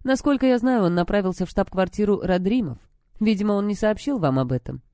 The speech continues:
Я потрясла головой. «Я слышала краем уха, что он собирался куда-то уйти. Ну, это уже неплохо.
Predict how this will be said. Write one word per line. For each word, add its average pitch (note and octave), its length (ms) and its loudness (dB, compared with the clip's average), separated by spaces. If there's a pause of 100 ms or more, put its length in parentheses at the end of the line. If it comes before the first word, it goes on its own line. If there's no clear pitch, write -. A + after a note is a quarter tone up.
(220)
Я D#3 220 2
потрясла E3 440 -2
головой. D3+ 480 -2 (520)
«Я F#3+ 180 0
слышала A#3 440 0
краем D#3+ 320 0
уха, D#3 180 -2
что D#3+ 160 -4
он D3+ 100 -2
собирался E3+ 500 -2
куда-то D#3+ 420 -2
уйти. D3+ 460 -4 (440)
Ну, D#4 360 0
это D#4+ 200 2
уже A#3+ 200 2
неплохо. D3 540 -2